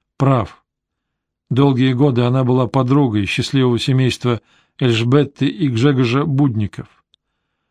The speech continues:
Когда-то даже ходили толки, мол, не вернись Эля в свое время из Кракова, кто знает, чем бы все закончилось. Что ж, толки и старые истории, но ведь и в самом деле, если кому-то полагалось поставить Гжесика в известность,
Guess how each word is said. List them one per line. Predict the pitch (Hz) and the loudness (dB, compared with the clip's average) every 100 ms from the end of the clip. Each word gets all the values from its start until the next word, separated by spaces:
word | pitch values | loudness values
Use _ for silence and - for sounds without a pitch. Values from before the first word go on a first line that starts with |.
| _ _ _ _ _ - | _ _ _ _ _ -6
Когда-то | 123 139 165 | 0 2 2
даже | 160 156 131 | 2 0 0
ходили | 147 143 143 | 2 2 0
толки, | - 170 160 - 120 | 2 2 2 0 -2
мол, | 113 123 123 123 | 0 0 0 -2
не | 156 123 | 0 2
вернись | 123 135 143 147 - | 4 2 2 0 -2
Эля | 190 147 127 113 | -2 0 0 -2
в | |
свое | - 123 123 | -2 0 2
время | 131 127 117 | 2 0 0
из | 104 | -2
Кракова, | 131 165 165 123 101 - _ _ _ _ _ _ | 0 0 0 -4 -6 -12 _ _ _ _ _ _
кто | - 170 | -4 0
знает, | 175 185 185 143 | 2 2 0 0
чем | - 175 156 | -2 0 0
бы | |
все | 135 170 | 0 0
закончилось. | 147 156 190 143 - 95 - - _ _ _ _ _ _ _ | 0 0 0 0 -4 -10 -12 -16 _ _ _ _ _ _ _
Что | - - 117 | -14 -6 -4
ж, | - - | -6 -4
толки | 160 170 - 131 | 0 0 0 -4
и | |
старые | 110 156 147 131 | -2 0 0 0
истории, | - - 165 143 120 - _ _ _ _ _ _ _ _ - | -4 -2 0 0 -2 -6 _ _ _ _ _ _ _ _ -6
но | 123 | 0
ведь | 165 175 | 0 0
и | |
в | - | -2
самом | - 190 175 165 | 0 0 2 0
деле, | 160 131 98 101 - - | 0 0 -4 -10 -16 -8
если | 120 - | -6 -4
кому-то | - 147 160 143 | 0 2 2 0
полагалось | 131 135 135 151 135 | 0 2 2 0 -2
поставить | - 127 - 147 131 110 | -2 -4 0 0 0 -2
Гжесика | 107 151 - 120 123 | 0 0 0 -2 0
в | 123 | 0
известность, | 117 147 151 147 - | 0 0 -2 -4 -6